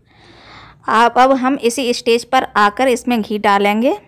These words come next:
हलवा बहुत ही स्वादिष्ट बनता है, आप एक बार ट्राई करके ज़रूर देखिएगा।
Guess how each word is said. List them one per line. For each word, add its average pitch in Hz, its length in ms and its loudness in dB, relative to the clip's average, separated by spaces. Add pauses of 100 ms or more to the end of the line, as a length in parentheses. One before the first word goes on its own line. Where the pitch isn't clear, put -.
(760)
हलवा 247 340 2
बहुत 208 280 0
ही 247 120 -2
स्वादिष्ट 220 580 -2
बनता 214 380 -2
है, 233 240 2 (120)
आप 196 320 -2 (100)
एक 202 220 -6
बार 247 260 0 (800)
ट्राई 214 240 2
करके 220 340 -2
ज़रूर 208 300 -2
देखिएगा। 220 640 0